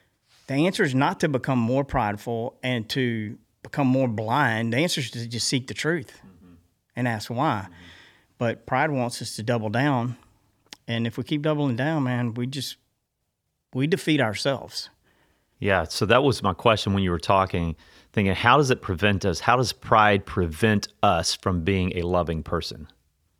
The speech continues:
Speaker 1: Yeah, because pride is me first.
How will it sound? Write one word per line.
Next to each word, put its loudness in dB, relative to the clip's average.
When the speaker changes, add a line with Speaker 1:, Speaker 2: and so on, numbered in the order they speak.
Speaker 1:
Yeah, -2
because 0
pride 2
is -4
me 4
first. -8